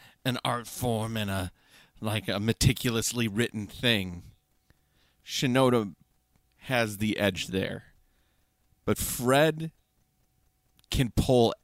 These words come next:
anything off. He just makes it work. Even when I'm, even when I'm hard on him for his lyrics,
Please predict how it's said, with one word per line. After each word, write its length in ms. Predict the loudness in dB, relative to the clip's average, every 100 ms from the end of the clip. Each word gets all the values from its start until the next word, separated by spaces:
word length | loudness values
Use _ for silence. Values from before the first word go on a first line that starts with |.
| 0
anything 800 | 2 2 2 0 0 0 0 -2 0
off. 560 | 2 2 0 -8 -18 -20 _ _ _ _ _ _ -14
He 120 | -4
just 400 | 0 0 -2 -10 _ -10
makes 480 | -4 0 0 0 0
it 180 | -2
work. 440 | 0 -2 -2 -10 -20 _ -2
Even 320 | 2 4 4
when 160 | 4
I'm, 160 | 4 2 -2 -18 -20 _ -14 -10 -2
even 340 | 2 4 4
when 160 | 4 4
I'm 140 | 2
hard 360 | 0 2 6 6
on 200 | 4 2
him 100 | -4
for 200 | -4 -2
his 180 | -2 -4
lyrics, 500 | -2 0 -2 -4